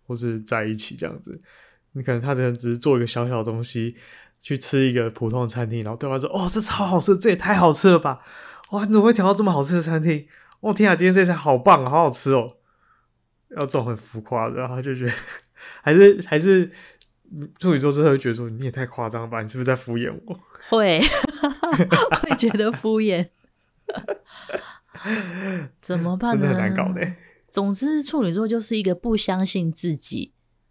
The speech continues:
Speaker 2: 可以，嗯，
Speaker 1: 把事情做好。
Speaker 2: 不相信自己在别人心中会有完美的评价的人，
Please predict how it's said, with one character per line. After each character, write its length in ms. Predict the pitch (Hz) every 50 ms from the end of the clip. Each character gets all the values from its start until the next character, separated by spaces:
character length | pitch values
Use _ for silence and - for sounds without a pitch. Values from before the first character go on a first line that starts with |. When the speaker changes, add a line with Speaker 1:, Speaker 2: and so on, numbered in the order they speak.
| _ _ _ _ _ _ _ _ _ -
Speaker 2:
可 440 | - - - 160 160 151 156 170
以， 400 | 175 175 151 139 131 - - - _ _ _ _ _ _ _ _ _ _ _ _ _ _ _ _ _ _ _ _ _ _ _
嗯， 220 | - 165 151 147 143
Speaker 1:
把 180 | 135 123 113
事 160 | - - 139
情 160 | 117 123 113 107
做 140 | 123 117
好。 280 | 110 - - - - - _ _ _ _ _ _ _ -
Speaker 2:
不 180 | - 285 269
相 300 | 240 - 233 226 233 240
信 260 | 226 240 240 226 214
自 300 | 208 - 226 226 214 190
己 480 | 170 - - 147 143 139 131 127 - - _ _ _ _ _ _ _ _ _ _ _ _ _
在 200 | _ - 208 196
别 180 | 185 - 156 151
人 220 | 151 151 151 160
心 260 | 160 - 180 170 165
中 240 | 165 165 165 165 165
会 180 | 160 185 170 143
有 140 | 131 113 90
完 180 | 73 - 120 135
美 260 | 139 139 123 - -
的 160 | - 101 -
评 240 | - - 113 - 143
价 260 | 151 147 127 107 -
的 160 | - 80 65
人， 280 | 60 65 67 64 60